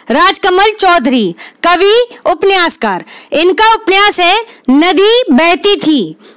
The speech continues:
नदी बहती थी। कब आया उपन्यास? उन्नीस सौ बासठ ईस्वी में आया हुआ राजकमल चौधरी जी का उपन्यास है नदी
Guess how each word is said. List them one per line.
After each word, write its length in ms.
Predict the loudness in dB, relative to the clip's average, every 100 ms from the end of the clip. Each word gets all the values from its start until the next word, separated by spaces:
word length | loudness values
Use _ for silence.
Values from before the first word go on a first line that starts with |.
| -2
नदी 500 | 0 2 2 2 2 0 -6 -10 -2
बहती 460 | 0 0 0 -2 0
थी। 340 | 0 2 0 -4 -14 -8 -2
कब 160 | 0
आया 260 | 2 2 2
उपन्यास? 540 | 0 0 0 0 -2 -4
उन्नीस 360 | 0 2 2 0
सौ 120 | -2 0
बासठ 460 | 0 0 0 0
ईस्वी 320 | 0 -2 -2 0
में 160 | -2 -4 -8 -16 -4
आया 280 | 0 2 2
हुआ 340 | 2 2 2 0 -2 -10 -4
राजकमल 600 | 0 2 0 0 0 0
चौधरी 460 | 0 0 0 0 0
जी 200 | 0 0
का 200 | 0 0 -2 -4 -20 -8
उपन्यास 540 | -6 -2 0 2 2 0
है 180 | 0 0 -4 -16 -8 -2
नदी 500 | 0 2 2 2